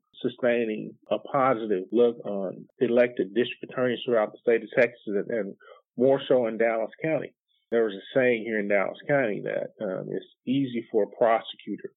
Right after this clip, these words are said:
to convict a guilty person, but you have to be very crafty and skilled to, to convict an innocent person. So that process, uh, was pretty much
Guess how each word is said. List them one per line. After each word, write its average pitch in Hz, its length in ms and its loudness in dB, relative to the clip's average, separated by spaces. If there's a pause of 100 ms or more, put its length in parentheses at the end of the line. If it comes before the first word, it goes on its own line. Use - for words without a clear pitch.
to 120 100 0
convict 104 480 -2 (120)
a 98 100 -2
guilty 120 560 -2 (180)
person, - 440 -6 (320)
but 104 240 0
you 98 240 -4
have 110 260 -2
to - 60 -14
be 104 220 -4
very 110 240 2
crafty 131 720 0 (440)
and 98 180 -4 (100)
skilled 123 460 4
to, 101 340 -8 (440)
to 127 140 0
convict 117 420 -4 (100)
an 104 180 -8
innocent 120 440 -6
person. 98 500 -8
So 95 300 0 (420)
that 135 260 2
process, 131 600 2 (260)
uh, 107 220 -4
was 104 240 -2 (340)
pretty 127 200 0
much 110 240 0